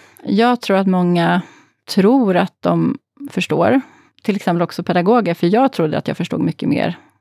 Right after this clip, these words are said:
själv än vad jag gjorde innan jag fick de här barnen. Jag tror att många också kan vara lite dömande för att man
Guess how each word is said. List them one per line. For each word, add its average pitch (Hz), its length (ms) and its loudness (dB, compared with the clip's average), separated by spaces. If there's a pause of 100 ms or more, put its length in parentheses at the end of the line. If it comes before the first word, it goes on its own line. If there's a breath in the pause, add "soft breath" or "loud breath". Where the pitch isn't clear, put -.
(160)
själv 170 420 -4
än 175 100 -4
vad 170 80 -2
jag 165 80 -2
gjorde 165 180 -4
innan 165 320 0
jag 170 100 -4
fick - 200 -8
de 165 100 0
här 160 60 0
barnen. 220 520 0
Jag 196 200 0
tror 214 160 0
att 190 100 0
många 175 480 2 (180)
också - 400 -6
kan 185 160 0
vara 175 80 2
lite 196 240 -2
dömande 180 540 2
för 196 120 -4
att 185 120 -6
man 185 320 0